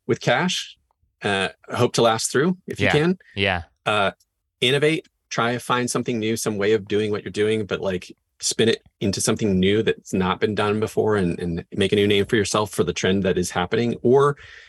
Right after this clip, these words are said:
Speaker 1: get niched
Speaker 2: Mm.
Speaker 1: and do something that is very, very specific to individuals where you can be sustainable. And I think, but I think the point of all of that is to get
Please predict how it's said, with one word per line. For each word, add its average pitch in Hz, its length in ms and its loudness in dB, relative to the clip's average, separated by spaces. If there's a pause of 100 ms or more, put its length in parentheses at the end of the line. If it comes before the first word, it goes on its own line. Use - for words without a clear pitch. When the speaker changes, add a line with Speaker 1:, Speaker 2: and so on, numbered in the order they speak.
(160)
Speaker 1:
get 131 220 -2
niched - 680 -4
Speaker 2:
Mm. 117 400 0
Speaker 1:
and 104 160 -2
do 107 120 0
something 117 520 0
that 101 140 -2
is 98 180 0
very, 107 300 2
very 104 240 0
specific 95 680 -6
to 95 180 -2
individuals 95 540 2
where 90 100 2
you 92 140 0
can 107 160 -2
be 92 160 -4
sustainable. 87 560 0
And 92 80 2
I 98 60 0
think, - 200 0 (120)
but 117 120 2
I 117 80 4
think - 360 -2
the 123 200 2 (180)
point 135 340 2
of 110 100 0
all 95 140 2
of 87 80 -4
that 90 240 -4
is 101 180 -4
to - 60 -6
get 95 180 0